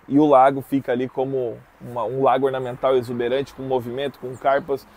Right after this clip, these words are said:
com água o ano inteiro. Então vale muito mais a pena pelo benefício além da manutenção que ela vai trazer, tá? A nova areia super branca que nós trabalhamos aqui no Aquarista Amador,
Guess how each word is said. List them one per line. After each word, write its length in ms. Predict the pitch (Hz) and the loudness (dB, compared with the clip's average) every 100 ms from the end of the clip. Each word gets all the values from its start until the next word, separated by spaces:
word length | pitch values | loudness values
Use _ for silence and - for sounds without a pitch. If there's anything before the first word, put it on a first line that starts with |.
| - _ | -20 _
com 220 | 139 139 | -4 0
água 340 | 151 143 151 - - | 0 0 -4 -6 -4
o 160 | 180 | -2
ano 100 | 180 | 0
inteiro. 380 | 185 - 196 110 - _ _ | -2 -2 -2 -2 -10 _ _
Então 160 | 143 | -4
vale 240 | 135 135 131 | 0 0 0
muito 460 | 120 151 175 185 | -2 0 0 -2
mais 200 | 175 170 | -6 -6
a 60 | 175 | -8
pena 380 | 165 143 143 139 | -4 -4 -4 -8
pelo 320 | - 135 139 | -2 -2 0
benefício 640 | 131 127 120 135 139 - | -4 -6 -10 -6 -6 -4
além 400 | 127 120 143 196 | -6 -4 -2 0
da 100 | 160 | -2
manutenção 540 | 135 127 123 127 - 120 | -4 -8 -10 -12 -12 -12
que 80 | |
ela 100 | 127 | -8
vai 140 | 127 131 | -8 -8
trazer, 360 | 156 160 107 | -8 -8 -10
tá? 220 | - 107 147 _ _ _ _ _ _ | -8 -8 -8 _ _ _ _ _ _
A 120 | - | 0
nova 260 | 160 220 240 | 2 2 4
areia 240 | 202 214 | 6 4
super 340 | 190 202 196 160 | 2 2 4 4
branca 360 | 131 170 202 | 4 2 2
que 80 | 175 | -4
nós 160 | 156 151 | -6 -4
trabalhamos 480 | 139 123 123 123 | -2 0 0 -4
aqui 160 | 113 120 | -8 -8
no 80 | 113 | -10
Aquarista 400 | 107 107 113 113 | -6 -6 -4 -6
Amador, 440 | 104 107 170 135 | -4 2 4 4